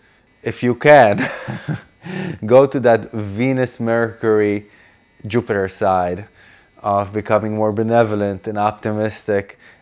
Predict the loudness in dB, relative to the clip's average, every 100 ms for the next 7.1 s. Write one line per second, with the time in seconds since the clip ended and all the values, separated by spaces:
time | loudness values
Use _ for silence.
0 | -8 -6 0 6 10 8 6 0 0 0
1 | 2 2 2 0 -4 -8 2 2 4 0
2 | -4 -10 -2 0 0 -2 -4 -4 -6 -6
3 | -2 -2 -2 -8 -16 -18 _ -20 _ -8
4 | -4 2 6 8 6 2 -12 _ -10 -4
5 | 0 0 -2 -12 _ _ _ 0 2 2
6 | -2 -6 -6 -6 -4 -6 -8 -10 -14 -16